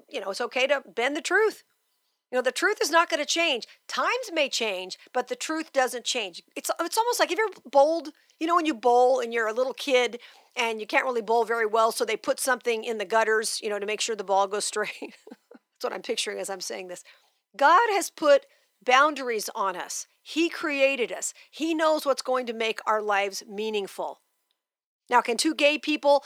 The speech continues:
live in a long-term, meaningful relationship for decades? I know people who have. Absolutely. Once again, this isn't the Book of Heidi. It's not a question of whether I think these people are bad or not. I'm not saying that. But if you're a pastor,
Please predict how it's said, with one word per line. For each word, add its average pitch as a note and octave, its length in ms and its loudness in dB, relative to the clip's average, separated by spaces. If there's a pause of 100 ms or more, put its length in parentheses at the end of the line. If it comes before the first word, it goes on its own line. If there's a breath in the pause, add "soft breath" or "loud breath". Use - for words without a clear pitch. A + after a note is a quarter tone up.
(120)
live B3+ 320 2
in A#3+ 100 -2
a A3 40 -4
long-term, C4 840 4 (200 loud breath)
meaningful B3+ 400 -2
relationship A#3+ 600 -2
for G#3+ 120 -6
decades? C4+ 540 2 (100)
I A3 160 6
know G3 240 -2
people B3 360 -6
who B3+ 120 -4
have. G3 360 -2 (120)
Absolutely. E4 920 2 (440 loud breath)
Once C4 220 2
again, C#4+ 300 2
this A#3 180 -2
isn't C4+ 180 -6
the C4 80 -4
Book C#4 200 0
of B3 100 -4
Heidi. B3 460 -2 (200)
It's - 100 -20
not C4 120 10
a B3+ 40 -2
question C4+ 340 2
of A#3 40 -8
whether A3+ 300 0
I B3 200 6
think A#3+ 200 -8
these A3+ 140 -12
people A#3 260 -8
are G3+ 60 -2
bad F#3+ 280 2
or F#3+ 80 -2
not. A#3+ 260 2
I'm - 40 -14
not F#3 140 -12
saying D#4 260 0
that. D#3 220 -6 (1080)
But G#3+ 100 -4
if G3+ 100 -6
you're B3+ 140 4
a C#4+ 40 4
pastor, C#4+ 600 4